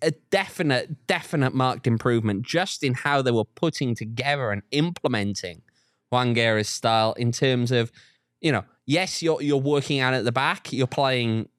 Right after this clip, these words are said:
a little bit slower, perhaps, in that sense. You're not playing the more direct style that we perhaps came used to seeing under Rick Chance, um, with a team look to try and kind of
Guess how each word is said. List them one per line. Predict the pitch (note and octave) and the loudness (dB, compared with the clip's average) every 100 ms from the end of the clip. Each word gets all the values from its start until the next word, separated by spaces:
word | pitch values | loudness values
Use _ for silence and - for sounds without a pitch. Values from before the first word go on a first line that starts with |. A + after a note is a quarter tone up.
| _ | _
a | C#3 | 0
little | D3+ C#3+ | 2 2
bit | C3 - | 0 -2
slower, | - C#3 B2+ C#3+ | -2 0 2 2
perhaps, | D3 D3 - - | 0 -2 -2 -2
in | C#3 | 0
that | C#3 - | 0 0
sense. | D#3 D#3+ D#3+ | -2 -2 -2
You're | C#3+ | 0
not | D3+ - | 0 -2
playing | D#3+ D3+ C#3+ C3+ | 0 0 2 0
the | A#2+ A#2+ A#2+ _ _ - | 0 0 -2 _ _ -4
more | B2+ C3+ C3+ B2 _ _ | 0 2 2 0 _ _
direct | - C3+ D#3+ - - | 0 2 2 -2 -8
style | - E3+ D#3+ D3+ | 0 2 2 2
that | - | 0
we | D3+ | -2
perhaps | D3 D#3 - | 0 -4 -2
came | D#3 D#3 D3+ C#3 - | -2 0 0 -2 -6
used | C#3 D#3 F3 - - | -2 2 2 0 -4
to | |
seeing | D#3 - G3 F3 G2+ G2 - | -4 -2 0 0 -4 -8 -4
under | A#2+ A2 G#2+ | -2 -2 -2
Rick | G2+ | -4
Chance, | - A2 F#2 F#2 - - F#2+ | -4 -2 -2 -6 -12 -8 -2
um, | A2+ A2 G#2+ A2 _ _ _ - | 0 0 -2 -6 _ _ _ -2
with | B2 | 0
a | |
team | B2+ C#3+ C3 | 0 0 0
look | B2+ C3+ - | 2 0 -2
to | C3 | -4
try | C3+ A#2+ | 0 0
and | A#2+ - | -2 -2
kind | C3 | -2
of | A#2 | -2